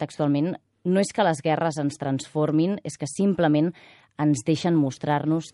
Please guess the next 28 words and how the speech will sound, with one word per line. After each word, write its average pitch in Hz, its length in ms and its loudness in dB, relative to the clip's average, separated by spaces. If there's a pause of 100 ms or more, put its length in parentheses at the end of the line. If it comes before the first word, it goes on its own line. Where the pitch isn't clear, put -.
tal 131 160 -2
com 127 160 -4
som.» 123 320 -8 (560)
El 156 160 -2
que 160 80 -2
vols 180 260 2
dir 143 380 -2
és - 180 -10
que 160 220 0 (100)
aquestes 151 480 -2
atrocitats 139 840 -2
inhumanes, 143 800 2
sàdiques, 139 760 -2 (300)
que 156 80 -4
has 151 100 -6
vist - 220 -6
fer 143 180 0
a, 131 120 2 (180)
a 147 100 -4
membres 156 400 4
d'Estat 147 320 -6
Islàmic, 143 400 -2 (460)
seríem 202 320 2
capaços 165 420 -2
de 156 80 0
fer-les 143 460 -2 (160)
tots 156 260 0
nosaltres 139 720 0